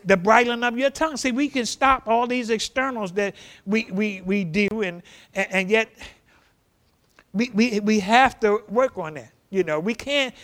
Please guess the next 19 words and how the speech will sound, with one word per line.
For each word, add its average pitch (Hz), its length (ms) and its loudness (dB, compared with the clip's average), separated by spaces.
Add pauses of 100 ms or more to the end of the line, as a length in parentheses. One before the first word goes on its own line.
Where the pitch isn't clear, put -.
(220)
we 240 140 0
can't 285 340 -2
say 226 460 2 (320)
for 208 140 -2 (120)
s-, - 80 -14
seven 220 580 0
years, 208 280 0
"Oh, 185 100 0
I'm 190 200 0
praying 180 340 0
about 120 280 -8
it. 104 60 -20 (840)
I, 202 220 6
I'm 226 80 4
praying 208 320 0
about 170 220 0
it." 208 40 0
You 247 120 0
know, 233 200 4